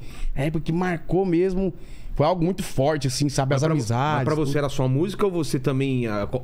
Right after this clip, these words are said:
Speaker 2: ia na igreja?
Speaker 1: Não, era
Speaker 2: se
Speaker 1: fre-,
Speaker 2: converteu?
Speaker 1: eu era do louvor, pô, era ministro de louvor na
Speaker 2: Ah,
Speaker 1: igreja.
Speaker 2: bom.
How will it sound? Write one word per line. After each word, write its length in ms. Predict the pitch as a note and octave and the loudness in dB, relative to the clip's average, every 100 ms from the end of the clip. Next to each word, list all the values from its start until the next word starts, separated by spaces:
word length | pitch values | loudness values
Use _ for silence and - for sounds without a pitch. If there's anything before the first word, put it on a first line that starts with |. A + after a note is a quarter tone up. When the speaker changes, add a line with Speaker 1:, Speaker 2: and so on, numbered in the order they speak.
| F#2 | -2
Speaker 2:
ia 240 | A2+ C#3+ | 0 2
na 60 | B2 | 0
igreja? 680 | G#2 A2 C#3 D3 A2 A#2+ | 0 0 2 0 0 0
Speaker 1:
Não, 520 | A2 A2+ A2+ C#3 G#3+ F#3+ | 2 2 2 2 2 2
era 120 | F3 | 0
Speaker 2:
se 60 | - | 0
Speaker 1:
fre-, 120 | A3 | 0
Speaker 2:
converteu? 580 | C#3+ C3 C3 B2+ C3 A3+ | 2 0 0 0 2 2
Speaker 1:
eu 60 | |
era 180 | A#3+ A#3+ | 2 2
do 80 | G#3+ | 2
louvor, 420 | C4 B3+ G3 A#3 | 0 2 2 2
pô, 140 | G3+ | 2
era 100 | E3+ | 2
ministro 360 | D#3+ F3+ F3+ F#3 | 2 2 0 0
de 40 | G#3 | 2
louvor 220 | E3+ G#3 | 2 2
na 60 | A3 | 2
Speaker 2:
Ah, 120 | F#3+ | 2
Speaker 1:
igreja. 340 | F#3 G#3+ A#3 | 2 2 2
Speaker 2:
bom. 440 | G#3+ B2+ C#3+ B2+ | 0 0 0 -2